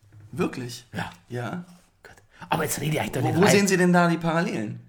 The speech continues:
Speaker 2: Ja, Bart ein wenig.
Speaker 1: Der Bart und, ja.
Speaker 2: Ja, so ein bisschen auf, so ein bisschen, äh, äh, so ein männliches Auftreten, gell?
Speaker 1: Ja, schon,
Speaker 2: Einfach,
Speaker 1: ne?
Speaker 2: dass nochmal jemand so ein richtig, äh, äh, zeigt, äh, wo, wo der, wo der Butler einen Most halt,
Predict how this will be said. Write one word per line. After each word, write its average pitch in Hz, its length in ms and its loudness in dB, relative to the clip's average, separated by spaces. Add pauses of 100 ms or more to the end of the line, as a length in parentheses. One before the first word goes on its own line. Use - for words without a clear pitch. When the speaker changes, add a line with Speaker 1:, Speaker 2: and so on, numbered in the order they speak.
(500)
Speaker 2:
Ja, 90 120 -10
Bart 117 360 -4
ein 127 60 -2
wenig. 127 240 -6 (340)
Speaker 1:
Der - 60 -16
Bart - 300 -14
und, 107 160 -12 (180)
ja. 123 300 -10 (180)
Speaker 2:
Ja, 170 100 -10
so 139 80 -8
ein 110 40 -8
bisschen 113 200 -10
auf, - 260 -4 (480)
so - 160 -12
ein - 40 -10
bisschen, 135 280 -6
äh, 117 160 -2 (300)
äh, 113 40 -8
so - 100 -10
ein - 80 -6
männliches 120 460 -6
Auftreten, 131 580 -6
gell? 110 280 -8
Speaker 1:
Ja, 123 140 -4
schon, 139 260 -4
Speaker 2:
Einfach, 123 160 -2
Speaker 1:
ne? 135 40 -8
Speaker 2:
dass 127 180 -2
nochmal 131 200 -4
jemand 123 260 -4
so 117 80 -10
ein 110 160 -4
richtig, - 480 -6 (640)
äh, - 60 -12 (300)
äh, 101 260 -8
zeigt, - 340 -6 (680)
äh, - 80 -12 (440)
wo, 117 180 -12
wo 117 120 -6
der, 113 200 -6
wo 113 80 -4
der 107 80 -4
Butler - 320 -6
einen 113 80 -2
Most 113 300 -6
halt, 131 260 -6